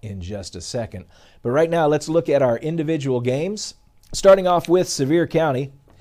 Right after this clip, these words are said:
Sevier County had a rough season last year, finishing three and seven, one and five in the district,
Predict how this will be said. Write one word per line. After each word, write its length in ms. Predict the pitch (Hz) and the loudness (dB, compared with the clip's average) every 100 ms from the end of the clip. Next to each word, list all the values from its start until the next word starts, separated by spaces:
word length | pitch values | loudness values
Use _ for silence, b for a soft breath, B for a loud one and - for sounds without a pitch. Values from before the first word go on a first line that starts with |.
| B B B B | B B B B
Sevier 300 | B 143 202 | B 2 4
County 320 | 208 202 208 180 | 6 6 6 4
had 160 | 170 | 4
a 40 | 160 | 2
rough 240 | 180 180 | 0 0
season 380 | - 175 170 165 | -4 -4 -4 -4
last 320 | 165 160 - | -2 -2 -2
year, 140 | 175 | -4
finishing 440 | 170 151 139 143 123 | -2 -4 -4 -4 -8
three 420 | - 160 165 165 | -4 0 0 0
and 280 | 160 131 127 | -2 -6 -6
seven, 520 | - 156 156 175 180 - | -4 0 0 -2 -8 -10
one 260 | 127 139 156 | -4 -2 -2
and 140 | 139 | -2
five 340 | 147 139 139 | 0 2 2
in 160 | 131 135 | 0 -4
the 80 | 110 | -2
district, 580 | 117 147 - 117 - | 0 0 -2 -6 -6